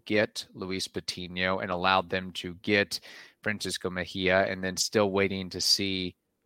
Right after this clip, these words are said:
what type of contributions, uh, we'll get from, uh, Blake Hunt and, uh, Cole Wilcox. So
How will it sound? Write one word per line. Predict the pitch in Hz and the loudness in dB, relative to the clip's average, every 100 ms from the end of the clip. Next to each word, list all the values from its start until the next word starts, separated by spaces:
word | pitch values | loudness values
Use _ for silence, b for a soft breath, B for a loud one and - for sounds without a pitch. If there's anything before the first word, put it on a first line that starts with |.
| _ | _
what | 95 92 104 - - | -4 2 2 2 -14
type | - 107 101 - | 2 4 4 0
of | 92 | -2
contributions, | - - 104 104 - 92 95 98 98 101 95 92 85 | -2 2 4 4 -4 -6 -4 -4 -2 -2 -2 -6 -6
uh, | 101 95 87 85 | 2 4 4 2
we'll | 107 98 | 0 0
get | 95 90 90 | 2 0 -2
from, | - 101 92 85 _ b b b - | 2 4 4 2 _ b b b -4
uh, | 90 92 | -4 -2
Blake | 98 104 95 | 2 2 2
Hunt | - 95 92 85 - | -4 -2 -2 -4 -8
and, | 104 92 92 90 90 | -2 0 0 -2 -2
uh, | 90 | -2
Cole | - - 87 | -2 -2 0
Wilcox. | 92 92 - 82 87 - - | 0 0 -2 -8 -8 -8 0
So | 98 92 | 0 0